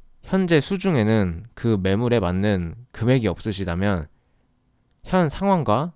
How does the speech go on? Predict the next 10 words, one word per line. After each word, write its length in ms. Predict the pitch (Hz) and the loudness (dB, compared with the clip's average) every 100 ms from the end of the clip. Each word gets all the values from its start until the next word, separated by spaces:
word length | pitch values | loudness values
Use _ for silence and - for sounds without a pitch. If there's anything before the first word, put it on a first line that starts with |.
| _ | _
사정에 480 | - 185 196 180 107 | -4 -2 0 0 0
맞게 480 | 85 - 107 87 - _ _ _ _ | -4 -4 -2 -2 -6 _ _ _ _
구입을 340 | - 113 117 107 | -2 0 2 0
하셔도 600 | 143 - 131 98 90 - - | -2 -4 -2 0 -2 -4 -12
괜찮다고 540 | - 104 143 139 110 101 | -8 -4 -2 -2 -2 0
생각합니다. 600 | 117 - 87 85 82 73 _ _ _ _ _ _ _ _ _ _ _ _ _ _ _ - - _ _ _ _ _ _ - | -2 -2 -2 -2 -2 -6 _ _ _ _ _ _ _ _ _ _ _ _ _ _ _ -20 -20 _ _ _ _ _ _ 0
머스탱에 500 | 120 180 - 170 156 | 4 4 2 0 2
관한 420 | 113 120 147 165 | 0 2 0 -2
많은 400 | - 101 120 139 | 0 2 4 2
정보, 540 | 117 117 110 117 92 | -2 -4 0 0 0